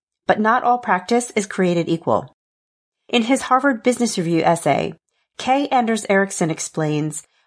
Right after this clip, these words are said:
"When most people practice, they focus on the things they already know how to do.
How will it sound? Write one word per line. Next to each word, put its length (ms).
"When 200
most 240
people 220
practice, 560
they 140
focus 400
on 160
the 80
things 280
they 120
already 440
know 120
how 160
to 80
do. 380